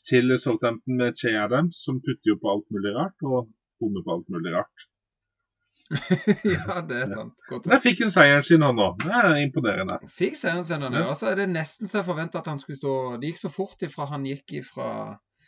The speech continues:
Speaker 2: ifra sin, eh, sin gamle jobb, eh, Dean Smith i Villa, til, til Norwich, at jeg forventet nesten at han skulle stå med treningsdressen til Villa på sidelinja.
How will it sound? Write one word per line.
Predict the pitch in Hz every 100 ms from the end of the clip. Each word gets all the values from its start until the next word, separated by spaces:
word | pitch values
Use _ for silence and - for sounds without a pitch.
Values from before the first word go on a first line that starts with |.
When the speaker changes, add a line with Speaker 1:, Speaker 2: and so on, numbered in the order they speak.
| _ _ _ _ _ _ -
Speaker 2:
ifra | 143 156 151
sin, | 147 135 127
eh, | 120 107 120
sin | 135
gamle | 120 117 139
jobb, | 151 135 117
eh, | 117 113 113 110 110 110
Dean | 113
Smith | - 120 120
i |
Villa, | 110 127 127 117
til, | 123 107 101 95 95 95 104
til | 110
Norwich, | 120 135 135
at | 127
jeg | 131
forventet | 131 120 120 131
nesten | 113 - 127
at |
han | 127
skulle | 120 131 -
stå | 117
med | 117
treningsdressen | 113 110 113 117 127 127 120
til | 107
Villa | 107 127
på | 123
sidelinja. | 113 104 127 185 214